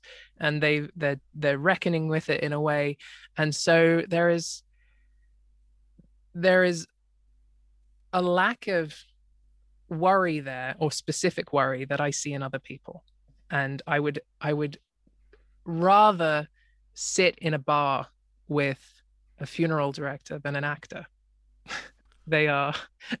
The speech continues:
<laughs> there, there's something, there's something to them that I love. And, um, one of the,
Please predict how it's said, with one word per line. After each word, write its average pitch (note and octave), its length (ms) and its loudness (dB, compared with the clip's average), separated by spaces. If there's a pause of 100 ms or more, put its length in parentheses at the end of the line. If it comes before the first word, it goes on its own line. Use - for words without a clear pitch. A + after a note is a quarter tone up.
(180)
<laughs> - 1160 -2
there, E3 240 4
there's D#3+ 260 0
something, F3 680 -4 (640)
there's E3 160 4
something G3+ 400 2
to E3+ 280 0
them C#3+ 340 -4 (140)
that C#3+ 120 0
I C#3 80 2
love. C#3 320 -2 (800)
And, D#3+ 460 2 (240)
um, D3+ 520 -2 (760)
one F3 260 4
of D3+ 80 0
the, C#3+ 260 0